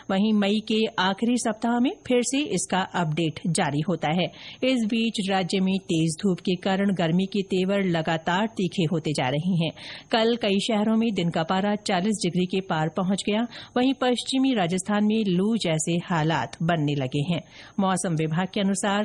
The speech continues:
कल बाड़मेर और कोटा में अधिकतम तापमान इकतालीस डिग्री सेल्सियस के पार रिकॉर्ड हुआ। वहीं जैसलमेर, चूरू और चित्तौड़गढ़ में भी पारा चालीस डिग्री के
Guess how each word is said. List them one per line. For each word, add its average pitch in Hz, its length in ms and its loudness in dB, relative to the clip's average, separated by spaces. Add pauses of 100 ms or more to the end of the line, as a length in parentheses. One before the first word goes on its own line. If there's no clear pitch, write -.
कल 165 220 0
बाड़मेर 185 520 2
और 165 120 0
कोटा 185 320 -2
में 214 220 0
अधिकतम 190 440 0
तापमान 220 580 0 (300)
इकतालीस 240 640 0
डिग्री 185 240 2
सेल्सियस 185 520 -2
के 170 180 0 (140)
पार 160 380 0
रिकॉर्ड 180 560 0
हुआ। 170 140 0 (400)
वहीं 240 200 2
जैसलमेर, 247 640 0 (120)
चूरू 220 480 2 (100)
और 170 320 2 (140)
चित्तौड़गढ़ 185 600 0
में 175 180 0
भी 180 140 2
पारा 175 420 0 (140)
चालीस 202 440 0
डिग्री 170 240 0
के 151 200 -2